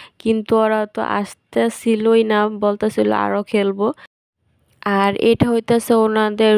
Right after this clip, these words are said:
রুফটপ সাইডটা। ওনাদের রুফটপ সাইডটাও কিন্তু খুবই সুন্দর। রাতের বেলা এইটা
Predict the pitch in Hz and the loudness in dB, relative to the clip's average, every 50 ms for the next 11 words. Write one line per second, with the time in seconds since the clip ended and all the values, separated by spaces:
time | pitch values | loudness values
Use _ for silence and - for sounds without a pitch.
0 | 208 208 208 220 220 220 - - _ - 226 226 233 - - - - 233 208 196 | 2 2 2 0 -2 -2 -4 -8 _ -2 0 0 0 -2 -6 -8 -4 -2 -2 -2
1 | 196 - _ - 220 220 214 - - 202 208 208 208 208 214 208 202 196 208 214 | -2 -6 _ -6 -6 -4 -4 -6 -6 -6 -6 -6 -4 -4 -2 -4 -2 -4 -6 -6
2 | - - _ - 220 214 - - - - - 214 208 208 - _ - 220 214 208 | -8 -10 _ -6 -6 -6 -6 -8 -10 -4 -2 0 0 -2 -4 _ -2 -2 -2 -2
3 | 202 - 208 214 214 202 214 202 - - - 208 202 196 196 220 220 208 - - | -2 -4 -6 -6 -4 -4 -4 -4 -4 -4 -4 -4 -4 -4 -4 -4 -6 -6 -6 -8
4 | 214 214 208 208 208 202 208 233 294 - - - - - - - - _ - 202 | -8 -8 -8 -8 -8 -8 -8 -10 -10 -12 -18 -20 -20 -20 -20 -20 -14 _ -4 -2
5 | 196 190 196 190 - 226 226 226 226 214 226 226 226 226 226 226 220 214 - - | 0 0 -2 -2 0 2 2 2 2 2 0 0 2 2 2 2 0 -2 -4 -2
6 | - 202 208 214 214 - - 220 | -2 0 0 0 -2 -4 -4 -4